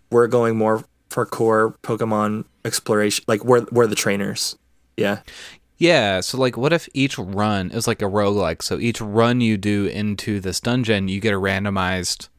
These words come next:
Speaker 2: roster of Pokemon, and you build your team with everybody else, and then you go verse these legendaries.
Speaker 1: Yeah, so that is now how it works. And at every stage,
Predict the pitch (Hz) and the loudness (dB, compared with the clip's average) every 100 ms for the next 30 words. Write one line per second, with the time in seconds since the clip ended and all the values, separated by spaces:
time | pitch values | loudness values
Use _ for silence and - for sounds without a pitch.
0 | _ 110 104 95 - 110 90 - - 95 | _ 2 2 2 -2 -4 -4 -6 -4 -4
1 | 104 101 90 87 87 95 _ 107 98 107 | -4 -4 -4 -4 -8 -12 _ -6 -4 -2
2 | 107 104 95 - 107 98 92 85 85 87 | -2 -2 -4 -4 -4 -2 -4 -4 -4 -4
3 | 92 90 87 82 78 78 - - - 107 | -4 -4 -4 -4 -4 -4 -6 -8 -8 -6
4 | 92 92 90 85 87 82 78 80 101 90 | -4 -2 -4 -4 -4 -4 -4 -6 -4 -4
5 | - - 71 - - - - - 57 - | -4 -10 -10 -10 -10 -12 -14 -14 -16 -12
6 | - - _ _ _ _ _ _ _ _ | -14 -14 _ _ _ _ _ _ _ _
7 | _ _ _ _ 160 151 110 92 _ - | _ _ _ _ 2 4 2 -2 _ 0
8 | 156 165 170 151 - _ _ _ _ - | 4 4 2 0 -4 _ _ _ _ -6
9 | 131 131 127 123 113 113 107 - 110 - | 0 2 4 2 2 2 2 2 2 0
10 | - - - - _ _ _ _ - 120 | -2 -6 -6 -8 _ _ _ _ -4 2
11 | 117 123 117 117 - 120 113 110 110 - | 4 4 2 2 2 2 2 2 0 -4
12 | - | -6